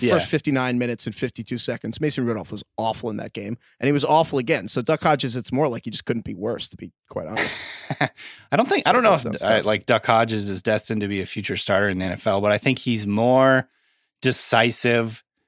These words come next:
Speaker 1: and aggressive with the football. Like, Rudolph was just a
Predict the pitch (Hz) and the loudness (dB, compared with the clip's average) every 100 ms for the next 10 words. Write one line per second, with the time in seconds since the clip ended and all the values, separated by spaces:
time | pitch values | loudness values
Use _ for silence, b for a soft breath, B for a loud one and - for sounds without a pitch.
0 | - 123 120 101 104 101 110 131 123 127 | -2 2 2 2 2 2 4 2 4 0
1 | 113 - - 110 131 139 135 104 113 104 | 0 -4 -4 2 4 6 4 2 -2 0
2 | 143 370 339 123 107 117 110 - | 2 4 4 2 -2 -2 -2 -4